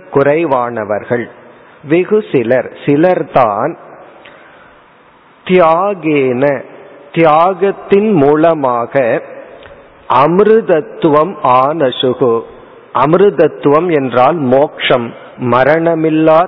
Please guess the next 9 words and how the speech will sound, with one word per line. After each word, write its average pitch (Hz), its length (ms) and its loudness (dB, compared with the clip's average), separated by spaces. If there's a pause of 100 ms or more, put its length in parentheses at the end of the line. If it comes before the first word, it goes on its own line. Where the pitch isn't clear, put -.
தன்மையை 139 640 0 (140)
அடைந்தார்கள். 120 1000 -2 (840)
ஆனசுகுன 147 920 0 (100)
அடைந்தார்கள். 127 880 -2 (640)
ஏகேன 156 560 0 (160)
சிலர், 120 480 -2 (440)
சிலர் 151 560 0 (640)
தியாகம் 180 760 0
என்கின்ற 151 560 0